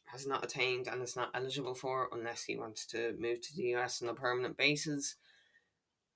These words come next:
Those are the only two parties who have exemption for entry to the, to the United States, while Djokovic, he does not have that exemption. So I feel that the United States government will hold firm, and I feel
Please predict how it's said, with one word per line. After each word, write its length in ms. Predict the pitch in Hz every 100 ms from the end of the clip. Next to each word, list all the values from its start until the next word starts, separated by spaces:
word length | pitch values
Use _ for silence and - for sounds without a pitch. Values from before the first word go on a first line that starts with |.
| _ _ _ _ _ _
Those 260 | 175 180 170
are 60 |
the 140 | 156 147
only 240 | 151 147
two 180 | 160 143
parties 720 | 143 135 135 127 120 113 - - _ _ _ _ _ _ _ _ _ _ _ _ - -
who 80 | 123
have 160 | 127
exemption 600 | 123 - 123 - 120 117
for 260 | 101 113 117
entry 300 | 131 - 123
to 160 | 123
the, 300 | 117 120 107 - -
to 120 | -
the 220 | 127 113
United 480 | 113 123 123 120 -
States, 520 | - 127 113 - - - _ _
while 140 | - 127
Djokovic, 680 | 143 143 139 131 127 - - _ _ _ _ _ _ - - - - -
he 260 | - 151 151
does 220 | 143 139
not 240 | 131 131
have 200 | 131 131
that 200 | 131 117 - _ _
exemption. 520 | 120 - 117 117 110
So 140 | - 120
I 80 |
feel 220 | 123 139 120
that 200 | 120 -
the 220 | 123 117
United 460 | - 127 131 139 -
States 340 | - 123 123
government 440 | - 127 127 123 -
will 120 | 117
hold 280 | 131 135 135
firm, 360 | 117 117 -
and 120 | -
I 80 | 117
feel 360 | - 120 120